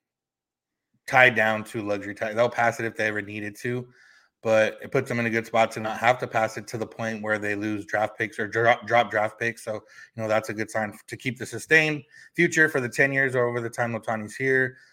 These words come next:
along with, you know, putting that money where they kinda need it in, in terms of spending on other players. And regardless of how excited we are for the Dodgers and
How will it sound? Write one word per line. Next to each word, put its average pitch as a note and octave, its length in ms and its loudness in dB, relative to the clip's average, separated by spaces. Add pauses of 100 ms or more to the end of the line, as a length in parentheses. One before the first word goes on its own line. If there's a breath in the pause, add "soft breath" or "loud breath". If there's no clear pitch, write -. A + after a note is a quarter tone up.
(140 soft breath)
along G#2+ 320 0
with, A2+ 260 -4
you G#2+ 60 -10
know, A2+ 240 -10 (100)
putting G#2+ 200 -8
that A2 180 -4
money A2 240 -6
where A2 160 -4
they A2 120 -6
kinda A2+ 240 -6
need A#2 220 -6
it A2 140 -4 (100)
in, A2+ 220 -10
in A2 240 -10
terms A2 320 -8
of A2 180 -2 (320 soft breath)
spending A#2+ 420 0
on A#2 160 2
other A2+ 180 2
players. A2+ 400 0
And G#2 180 -6 (520 soft breath)
regardless C3 720 8
of A#2+ 200 4
how B2 260 8
excited A#2 420 4
we A2+ 120 0
are A2 200 4
for A2 280 0
the G#2+ 80 -4
Dodgers G#2+ 640 -4
and G#2 220 -12